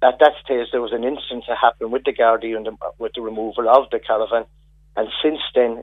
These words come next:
it's been at stalemate. When we've brought it up or asked the executive about it, they say it's a Gardaí's problem now. But when you say to the Gardaí, they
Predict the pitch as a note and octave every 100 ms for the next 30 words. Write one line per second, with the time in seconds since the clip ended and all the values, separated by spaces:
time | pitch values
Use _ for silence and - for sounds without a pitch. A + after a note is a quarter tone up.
0 | - - A#2 A2+ A2+ - G#2+ G#2 F#2+ G2+
1 | G2 - _ _ _ - A#2+ A#2 A#2 B2
2 | B2 A2+ A#2+ D#3 - - A2+ G#2+ C3 C3
3 | - - G#2+ A2 G2+ C#3 - C3+ B2+ G#2+
4 | B2+ B2+ C#3+ - A#2+ - A2 A2+ A#2 G#2+
5 | - _ C3 A#2+ A2+ A#2+ - - A#2 G#2
6 | A2 A#2 C3 C3 _ _ _ _ _ A#2
7 | - A#2 A#2 A2 - A#2 - A2 B2 A#2+
8 | A#2 A#2+ A2+